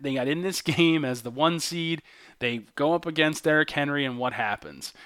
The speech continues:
It ends up going completely backwards for them. They get down early, and they can't fight their way back. Different Tennessee defense this year. I don't think they're as good. The Ravens have been on an absolute roll. Now, I know they're beating bad teams for the most part, but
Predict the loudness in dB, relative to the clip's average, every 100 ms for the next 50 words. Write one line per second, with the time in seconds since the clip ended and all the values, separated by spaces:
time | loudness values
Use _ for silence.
0 | -6 0 0 2 -2 0 -2 -2 -6 -8
1 | -4 2 4 4 4 2 0 0 -6 -4
2 | -6 -4 -6 -4 -4 2 4 4 2 0
3 | 0 -4 -8 -6 -6 -4 -4 -4 -4 -6
4 | -4 -4 -6 -10 _ _ _ _ -2 2
5 | 2 2 0 0 0 0 -6 -2 -4 0
6 | -2 -2 -2 -2 0 0 0 -4 _ _
7 | _ _ _ _ _ -8 -4 -2 -2 -4
8 | -4 -6 -4 -2 0 0 0 -2 -2 2
9 | 2 0 0 4 4 4 -2 -4 -2 0
10 | 0 0 -2 -2 -6 0 4 6 6 4
11 | 4 4 2 2 0 -2 -2 -2 -2 -4
12 | -4 -2 -2 -2 -4 -6 -10 -6 -4 -4
13 | -2 -2 -4 -6 -8 -8 -12